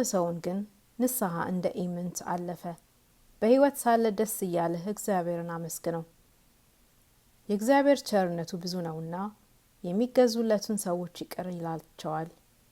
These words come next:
ሰው ሟች ስለሆነ ሰው ሁሉ በሕይወት ጸንቶ መኖርን አይችልምና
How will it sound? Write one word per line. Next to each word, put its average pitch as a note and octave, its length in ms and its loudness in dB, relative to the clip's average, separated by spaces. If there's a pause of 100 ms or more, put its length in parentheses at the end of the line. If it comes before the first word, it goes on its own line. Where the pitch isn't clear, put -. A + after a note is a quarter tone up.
(280)
ሰው A#3+ 320 4
ሟች F3+ 240 -4
ስለሆነ E3 520 -8 (720)
ሰው C4+ 220 2
ሁሉ E3+ 200 -2 (100)
በሕይወት F3+ 460 0
ጸንቶ E3+ 420 -6
መኖርን E3+ 420 -6
አይችልምና E3 680 -6